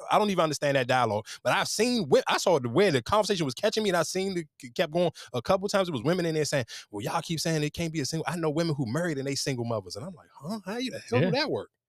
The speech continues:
Speaker 2: Yeah. What do you
Speaker 1: How,
Speaker 2: mean, how
Speaker 1: hold
Speaker 2: does that
Speaker 1: on,
Speaker 2: work?
Speaker 1: nigga, how do that math work? That math
Speaker 2: You
Speaker 1: ain't
Speaker 2: consider,
Speaker 1: mathing.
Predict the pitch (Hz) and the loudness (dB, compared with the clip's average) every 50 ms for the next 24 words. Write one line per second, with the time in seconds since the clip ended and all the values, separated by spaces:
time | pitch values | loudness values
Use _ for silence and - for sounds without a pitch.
0 | _ - 131 190 190 - _ _ _ _ _ _ _ _ _ _ _ _ _ _ | _ -6 -4 -4 -4 -6 _ _ _ _ _ _ _ _ _ _ _ _ _ _
1 | _ - 143 185 349 269 285 262 202 220 226 214 202 170 208 - 214 202 165 147 | _ 0 4 6 6 6 4 2 0 0 2 4 4 4 4 2 2 2 2 2
2 | 214 - - - - - 247 226 196 208 185 160 151 180 220 233 - - - 120 | 2 2 2 2 2 4 4 4 4 4 2 2 0 -2 -2 -2 -2 -2 -2 -2
3 | 98 87 85 - _ _ _ _ _ _ _ _ _ _ _ _ _ _ _ _ | -2 -2 -4 -10 _ _ _ _ _ _ _ _ _ _ _ _ _ _ _ _
4 | _ _ _ _ - 233 233 202 220 - 190 202 240 302 247 208 170 180 214 208 | _ _ _ _ -2 -2 0 2 2 2 4 4 4 4 2 2 2 2 2 2
5 | 196 165 - 135 110 90 - | 0 -2 -4 -4 -6 -6 -8